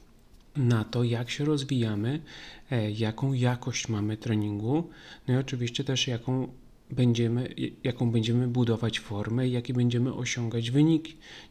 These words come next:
Nie mówię, że jest to kluczowy aspekt, ponieważ wiemy, że osoby, mm, na przykład maratończycy z krajów afrykańskich osiągają świetne wyniki, dominują w tym sporcie, pomimo tego, że nie ma,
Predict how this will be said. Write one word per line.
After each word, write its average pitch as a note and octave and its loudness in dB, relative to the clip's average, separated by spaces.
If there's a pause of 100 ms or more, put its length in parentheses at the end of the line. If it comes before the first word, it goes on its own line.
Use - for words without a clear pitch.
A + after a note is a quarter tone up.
Nie A2 4
mówię, C#3 4
że A2+ 0
jest G2+ -6
to A2+ -6
kluczowy A#2+ 2
aspekt, A2 -6
ponieważ G#2+ -2 (380)
wiemy, A2+ 2
że A#2 -4
osoby, A2 -2 (500)
mm, A2+ 0 (220)
na B2 2
przykład - -4
maratończycy A#2 0
z - -4
krajów A2 -4 (760)
afrykańskich A#2 -2
osiągają A2+ -2
świetne - -2
wyniki, A#2+ 0
dominują A#2 4
w A#2 -8
tym A#2+ -2
sporcie, B2 -2 (320)
pomimo D3+ 4
tego, B2 0
że C3+ 0
nie C3 2
ma, A#2+ 2